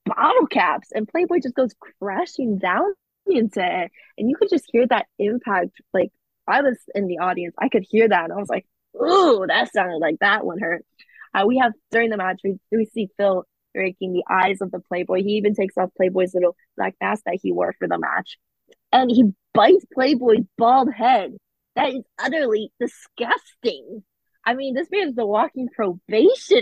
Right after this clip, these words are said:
I could, we don't know where he's been. So,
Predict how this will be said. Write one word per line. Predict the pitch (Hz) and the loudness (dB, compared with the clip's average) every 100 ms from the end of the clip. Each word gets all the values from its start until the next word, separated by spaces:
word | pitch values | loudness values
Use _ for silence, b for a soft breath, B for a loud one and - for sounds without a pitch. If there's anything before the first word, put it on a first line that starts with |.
| - | 2
I | 330 | -2
could, | - 269 | 0 -2
we | 202 381 | 2 2
don't | 453 | 2
know | 220 | 0
where | 208 370 622 | 0 4 4
he's | 349 262 | 4 0
been. | 202 233 151 190 _ _ _ _ - | 0 -10 -10 -14 _ _ _ _ -6
So, | 226 - | -4 -4